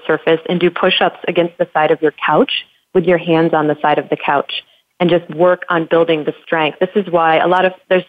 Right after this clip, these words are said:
I have modifications in all of my workout plans, and I'm always telling people, people are like, "Oh, I had to, I had to modify." And I'm like,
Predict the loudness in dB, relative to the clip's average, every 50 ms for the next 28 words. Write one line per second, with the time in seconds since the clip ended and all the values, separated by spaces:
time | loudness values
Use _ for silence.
0 | -10 -6 -4 -2 -2 -2 0 -2 0 0 0 0 0 0 -2 -4 -2 0 0 0
1 | 0 0 -4 -4 -4 -4 -2 0 0 2 2 0 0 0 -2 0 0 0 0 0
2 | -2 -2 -2 -2 -2 -2 -2 -2 -2 -2 -2 -2 0 0 2 2 2 2 0 -2
3 | -2 -2 0 0 -2 -4 -6 -2 -2 -4 -4 -4 _ _ _ _ -10 -2 -2 0
4 | 2 2 2 2 0 -2 -2 0 0 0 0 -2 0 0 0 -2 -2 -6 -6 -4
5 | -2 0 0 0 0 0 0 0 0 0 -2 -2 -2 0 0 0 0 0 0 2
6 | 0 0 -2